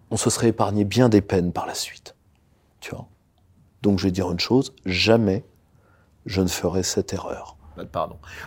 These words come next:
Speaker 2: En, en parlant, euh, pour rester sur cette, euh, on va dire, euh, ce champ sémantique, euh, du pardon, euh, des excuses, il y en a qui trouvent aussi des excuses,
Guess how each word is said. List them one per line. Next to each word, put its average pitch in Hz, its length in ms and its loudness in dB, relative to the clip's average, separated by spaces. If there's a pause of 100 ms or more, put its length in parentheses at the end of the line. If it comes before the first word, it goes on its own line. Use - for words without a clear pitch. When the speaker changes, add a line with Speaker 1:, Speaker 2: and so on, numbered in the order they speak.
Speaker 2:
En, - 40 -2
en 147 280 0
parlant, 143 420 4
euh, 98 280 2
pour 92 180 -2
rester 104 240 -2
sur 98 200 -6
cette, 90 300 -6
euh, 82 280 -2 (480)
on - 60 -14
va 101 60 -6
dire, 92 200 0
euh, 80 240 0
ce - 160 -8
champ 98 200 -6
sémantique, 104 600 -6
euh, 90 520 -4
du 95 140 -8
pardon, 107 580 0
euh, 95 80 0
des 92 220 0
excuses, 170 340 0
il 156 40 2
y 147 40 2
en 151 60 2
a 196 80 4
qui - 140 -6
trouvent 127 180 -2
aussi 117 220 0
des 104 180 2
excuses, 110 480 -2